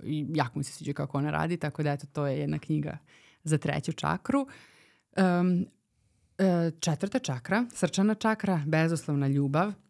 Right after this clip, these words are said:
I to zaista možemo da, da vežbamo i odnos, e, sa našom majkom ili odnos sa decom,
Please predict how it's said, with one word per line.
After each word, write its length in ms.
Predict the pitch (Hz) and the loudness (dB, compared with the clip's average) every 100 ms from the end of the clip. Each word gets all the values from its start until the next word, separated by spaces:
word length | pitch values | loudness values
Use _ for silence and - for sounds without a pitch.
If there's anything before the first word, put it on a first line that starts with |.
| _ _ _ _ _ - | _ _ _ _ _ 0
I 60 | 202 | 2
to 120 | 196 | 4
zaista 360 | 190 180 - | 4 2 2
možemo 400 | 175 170 165 156 | 4 4 4 4
da, 400 | 151 147 143 143 135 - | 4 2 2 0 -2 -6
da 80 | 165 | -2
vežbamo 520 | 160 170 160 151 147 - | 4 4 4 4 2 0
i 100 | 175 | 0
odnos, 460 | 151 156 - - - | 2 0 -2 -8 -10
e, 320 | - 160 143 | -6 -2 -2
sa 140 | - | 0
našom 260 | 151 143 147 | 0 0 -2
majkom 420 | 139 143 - 185 196 | -2 -4 -2 -2 0
ili 200 | 165 151 | 0 0
odnos 460 | 139 147 143 - - | 0 0 -2 -8 -10
sa 200 | - 139 | -6 -6
decom, 520 | - 127 - - | -6 -10 -6 -2